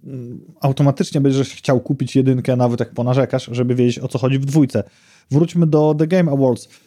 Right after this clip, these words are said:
Wtedy też ploteczki krążą, wyprzedzimy trochę następny temat z naszej listy, że,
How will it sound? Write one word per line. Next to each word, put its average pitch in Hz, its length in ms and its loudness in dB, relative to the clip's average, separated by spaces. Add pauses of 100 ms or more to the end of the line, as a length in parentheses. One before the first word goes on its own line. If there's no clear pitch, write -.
(120)
Wtedy 185 380 0
też 175 340 0
ploteczki 160 500 -4
krążą, 156 320 2
wyprzedzimy 156 460 0
trochę 151 200 0
następny 147 480 2 (760)
temat 143 280 2
z 135 40 -6
naszej 139 240 0
listy, 143 340 2 (540)
że, 147 320 2